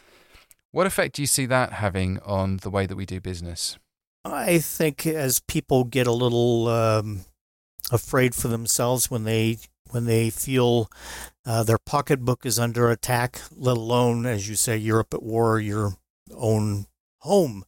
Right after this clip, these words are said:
Speaker 2: under attack, you tend to be a little more conservative. Uh, when people feel more open about, uh, the opportunities that lie ahead for them, they're willing to spend more and take more chances.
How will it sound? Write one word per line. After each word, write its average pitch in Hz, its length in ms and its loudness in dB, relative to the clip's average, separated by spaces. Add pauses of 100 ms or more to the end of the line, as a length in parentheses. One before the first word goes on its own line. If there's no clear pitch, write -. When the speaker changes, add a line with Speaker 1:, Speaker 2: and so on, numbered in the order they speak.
(400)
Speaker 2:
under 110 280 2
attack, 104 400 -2 (340)
you 117 80 -6
tend 110 280 -2
to 110 60 -2
be 107 120 2
a 104 60 4
little 107 200 2
more 101 220 2
conservative. 107 920 -2 (680)
Uh, 110 360 -4
when 120 220 0
people 123 420 0
feel 120 760 0 (440)
more 107 320 0
open 123 560 0 (220)
about, 107 760 -2 (480)
uh, 101 420 -2 (100)
the 113 160 -4
opportunities 113 760 0
that 131 160 -6
lie 110 220 0
ahead 113 300 0
for - 120 -6
them, 120 260 2 (380)
they're 123 120 2
willing 107 360 2
to - 100 -6
spend 110 340 0
more 101 360 2
and 98 120 -2
take 113 240 -2
more 110 140 0
chances. - 540 -2